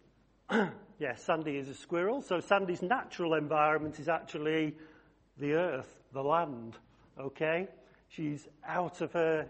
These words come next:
natural environment when she's in the sea. And just to prove that, if SpongeBob chooses to visit Sandy on the earth, he has to, uh, come with a, well,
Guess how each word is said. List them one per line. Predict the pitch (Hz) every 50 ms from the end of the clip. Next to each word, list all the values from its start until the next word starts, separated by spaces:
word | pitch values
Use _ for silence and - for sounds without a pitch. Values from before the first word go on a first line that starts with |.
| - 160
natural | 170 151 - - - 160 156
environment | 160 151 151 143 160 160 156 156 151 135 117 131 127 131
when | 139 139 139 120
she's | - - 127 120
in | 151 139 127 127
the | 127
sea. | - - - 160 151 135 123 117 117 - - _ - - - - - -
And | 147 139
just | - 240 - -
to | - 113
prove | - - 202 214 214 202 190 -
that, | - 135 135 165 214 226 - - - - - - - -
if | 175 160 - - -
SpongeBob | - 208 214 202 170 - - 180 165 151 -
chooses | - 190 180 170 156 143 147 131 -
to | - 143
visit | 123 165 170 151 156 165 -
Sandy | - 180 165 160 156 143 147 151
on | 147 147 135 131
the | 131 135
earth, | 170 233 220 165 196 269 285 - - - - _ _ _ _ _ - _ _ _ _ - 175
he | 190 196
has | 180 196 185 - -
to, | - - 170 170 170 170 165 165 170
uh, | 170 170 165
come | 165 - 185 160
with | 151 170 165 -
a, | 175 165 165 156 139 -
well, | 180 147 131 131 127